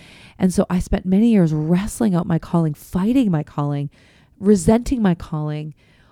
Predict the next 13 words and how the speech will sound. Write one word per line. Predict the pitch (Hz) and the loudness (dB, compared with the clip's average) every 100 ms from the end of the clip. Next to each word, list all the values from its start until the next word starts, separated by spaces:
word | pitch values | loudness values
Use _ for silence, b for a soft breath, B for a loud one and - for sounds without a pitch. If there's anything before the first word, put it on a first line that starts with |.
| b b | b b
wondering, | 190 208 226 240 202 180 - | -2 0 2 2 2 -2 -4
"Why | 190 185 196 214 | 0 2 4 2
am | 214 | 2
I | 190 202 | 2 2
called | 202 - 170 165 | 2 4 6 6
to | 170 | 2
this? | 160 156 - - - | 2 0 -2 -18 -12
This | 180 190 - | -2 -2 -2
is | 185 - | -8 -6
terrible," | - 190 202 180 175 | -2 2 4 4 4
and | 190 185 | 2 0
feeling, | - 226 240 | 2 2 2
like, | 208 170 | 0 -2